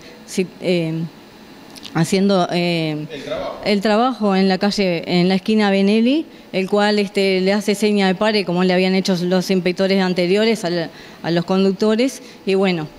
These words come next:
Speaker 1: eh, ahí se da la, lamentablemente el hecho de que, bueno, este, impactan contra la, contra la inspectora de tránsito y, bueno, allí, este, l-,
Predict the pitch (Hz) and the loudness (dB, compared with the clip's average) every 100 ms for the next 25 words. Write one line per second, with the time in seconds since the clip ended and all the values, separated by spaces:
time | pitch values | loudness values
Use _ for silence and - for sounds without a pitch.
0 | - 180 175 170 180 202 202 196 190 190 | -4 -2 0 0 0 0 0 0 2 2
1 | 175 156 - - - - - 185 190 190 | 0 -2 -10 -20 -20 -20 -6 0 2 2
2 | 190 196 196 190 202 190 185 196 196 233 | 2 2 2 2 2 0 0 -2 0 0
3 | 196 170 180 175 170 147 - 175 - 175 | 0 0 -2 0 -2 -4 -4 -6 -2 -4
4 | 156 151 - - - - - - - - | -4 -8 -14 -20 -20 -20 -20 -20 -20 -20
5 | - - - 190 202 208 202 185 185 175 | -20 -6 0 0 2 2 2 2 2 2
6 | 175 170 160 165 180 180 185 185 175 180 | 0 2 0 0 0 2 2 2 0 0
7 | 202 202 196 202 202 208 226 214 185 175 | 0 2 2 2 2 2 0 0 0 0
8 | 165 170 190 180 180 185 156 156 - - | -2 0 0 -2 -2 -2 -2 -6 -12 -20
9 | - - - 180 185 | -20 -14 -4 -2 -2